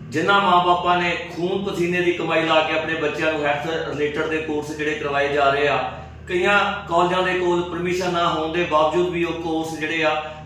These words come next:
ਕਾਲਜਾਂ ਦੇ ਵਿੱਚ ਕਰਵਾਏ ਜਾ ਰਹੇ ਆ। ਇਹ ਇੱਕ ਬਹੁਤ ਵੱਡਾ ਸਕੈਮ ਹੈ। ਬਹੁਤ ਜਲਦੀ ਮੈਂ ਇਹਦਾ ਜਿਹੜਾ ਖੁਲਾਸਾ ਕਰਨ ਜਾ ਰਿਹਾ ਵਾ ਕਿ ਕਿਸ ਤਰੀਕੇ ਦੇ ਨਾਲ ਬੱਚਿਆਂ ਦੇ ਭਵਿੱਖ ਦੇ ਨਾਲ ਖਿਲਵਾੜ ਕੀਤਾ ਜਾ ਰਿਹਾ।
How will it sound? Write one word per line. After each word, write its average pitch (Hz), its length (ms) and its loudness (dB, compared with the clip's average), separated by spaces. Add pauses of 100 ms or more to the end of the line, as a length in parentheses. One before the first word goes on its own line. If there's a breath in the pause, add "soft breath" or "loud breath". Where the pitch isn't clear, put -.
ਕਾਲਜਾਂ 170 400 0
ਦੇ 165 60 -2
ਵਿੱਚ 165 140 -4
ਕਰਵਾਏ 151 420 0
ਜਾ 135 200 2
ਰਹੇ 143 180 2
ਆ। - 80 0 (460)
ਇਹ 208 60 4
ਇੱਕ 220 180 2
ਬਹੁਤ 208 280 0
ਵੱਡਾ 196 300 0
ਸਕੈਮ 180 340 0
ਹੈ। 190 100 2
ਬਹੁਤ 208 380 0 (320)
ਜਲਦੀ 165 280 -2
ਮੈਂ 180 240 2
ਇਹਦਾ 180 140 2
ਜਿਹੜਾ 180 200 0
ਖੁਲਾਸਾ 156 360 0
ਕਰਨ 160 280 -2
ਜਾ 156 180 2
ਰਿਹਾ 160 180 2
ਵਾ - 380 -2 (100)
ਕਿ 180 60 -4
ਕਿਸ 202 180 0
ਤਰੀਕੇ 196 380 -2
ਦੇ 190 180 -2
ਨਾਲ 180 180 0
ਬੱਚਿਆਂ 175 380 -2
ਦੇ 175 80 0
ਭਵਿੱਖ 170 360 -4
ਦੇ 160 140 -4
ਨਾਲ 160 180 -2
ਖਿਲਵਾੜ 151 340 0
ਕੀਤਾ 147 320 -2
ਜਾ 135 200 0
ਰਿਹਾ। 131 380 -2